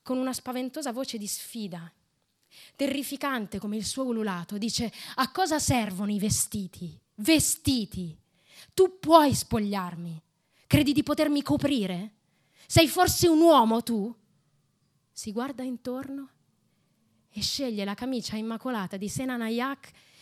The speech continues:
per sputarci sopra un grumo di sangue. "Non ci sono uomini qui di cui io debba vergognarmi.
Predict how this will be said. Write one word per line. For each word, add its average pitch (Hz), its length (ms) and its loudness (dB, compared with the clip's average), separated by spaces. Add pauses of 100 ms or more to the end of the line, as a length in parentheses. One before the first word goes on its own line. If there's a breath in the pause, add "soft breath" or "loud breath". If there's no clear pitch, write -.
(160 soft breath)
per 262 180 -4
sputarci 302 720 -4
sopra 294 320 -2
un 240 120 -2
grumo 262 260 -2
di 220 100 -6
sangue. 180 600 -10 (680 loud breath)
"Non 294 220 2
ci - 180 -4
sono 311 380 -2
uomini 214 560 0
qui 185 360 -10 (520 soft breath)
di - 140 0
cui 285 180 2
io 254 100 2
debba 233 240 0
vergognarmi. 185 840 -6